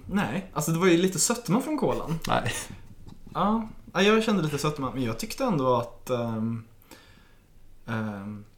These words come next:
Speaker 1: alltså, fan, jag måste ta lite till. Den gjorde ju så mycket bättre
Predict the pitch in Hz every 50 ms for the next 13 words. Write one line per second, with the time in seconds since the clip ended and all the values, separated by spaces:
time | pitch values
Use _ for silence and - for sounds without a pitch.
0 | - - - - - - - - - - - - - - - - - - - -
1 | - - - - - - - - - - - - - - - - - - - -
2 | - - - - - - - - - _ - - - - - - - - - -
3 | - - - - - - - - - - - - _ - - _ _ _ _ -
4 | - - - - - - - - - - - - 135 143 151 147 135 127 - 147
5 | 147 156 156 - 175 156 131 110 - - - 120 113 110